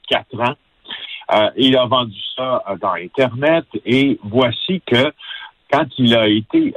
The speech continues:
euh, libéré, il a encore commis, euh, des agressions. Il est retourné en prison. Puis là, le dernier chapitre de son feuilleton, lui, voici c'est lequel. Regarde bien ça. Et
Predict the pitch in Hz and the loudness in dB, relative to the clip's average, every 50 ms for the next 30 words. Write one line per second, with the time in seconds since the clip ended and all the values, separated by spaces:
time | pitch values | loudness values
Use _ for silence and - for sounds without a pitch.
0 | 98 104 104 101 90 87 110 131 143 123 127 120 110 101 95 85 92 113 123 127 | 0 0 2 2 2 2 2 2 2 2 2 2 2 0 -2 0 0 0 0 0
1 | - _ _ _ _ - 107 117 127 135 - - 151 165 170 160 139 - - 160 | -4 _ _ _ _ 0 2 2 2 2 2 0 0 0 0 -2 -4 -2 0 0
2 | 165 170 165 151 127 104 - - _ - 113 107 95 98 104 104 101 _ _ - | 2 2 2 0 -2 -2 -4 -12 _ -4 -4 -4 -4 -6 -10 -12 -12 _ _ -20
3 | - - - _ - 87 90 90 90 85 82 113 110 107 113 107 98 98 95 101 | -20 -20 -20 _ -6 -4 -2 -2 -2 0 2 0 2 4 2 2 2 2 0 0
4 | 95 - - 110 104 95 - _ - - _ - 127 135 160 165 156 123 107 110 | 0 -2 -2 0 -2 -2 -2 _ -20 -10 _ 4 4 6 6 4 4 0 -2 -6
5 | 113 131 160 180 180 160 - - 147 139 117 104 110 113 113 110 104 95 _ _ | -2 0 0 0 0 -2 -4 0 0 0 0 -2 -6 -6 -6 -6 -8 -8 _ _
6 | - 101 107 104 - - 101 104 101 101 147 160 165 127 - 139 143 165 175 170 | 0 0 0 0 0 -4 -6 -4 -2 0 -2 -2 -2 -4 -2 0 2 4 4 4
7 | 156 123 110 87 - 135 131 - 131 151 165 175 151 - - 123 107 - - - | 4 2 0 2 0 0 0 0 -4 -6 -4 0 0 2 2 2 0 2 0 0
8 | 110 - - 123 113 104 101 90 76 98 101 - - - 95 85 85 - - 110 | 0 0 -4 -2 0 0 0 0 -2 -2 -2 0 0 0 0 -2 -2 0 0 2
9 | 95 87 85 - - 139 - 160 139 113 113 127 147 156 - - - - - - | 2 2 2 0 -2 -2 0 0 0 2 4 4 2 2 0 -4 -8 -8 -10 -12
10 | - - _ - 92 113 120 110 - - 160 131 - 117 95 127 - - 131 135 | -14 -14 _ 0 2 2 2 4 2 2 2 4 4 2 2 0 0 0 2 2
11 | 151 165 160 151 139 127 _ _ _ - - - - - - _ _ - 120 147 | 4 2 0 0 -2 -6 _ _ _ -14 -12 -12 -12 -16 -20 _ _ -2 0 2
12 | 170 165 131 123 135 117 104 104 - 147 131 104 110 | 2 2 2 2 2 2 0 0 0 0 2 2 0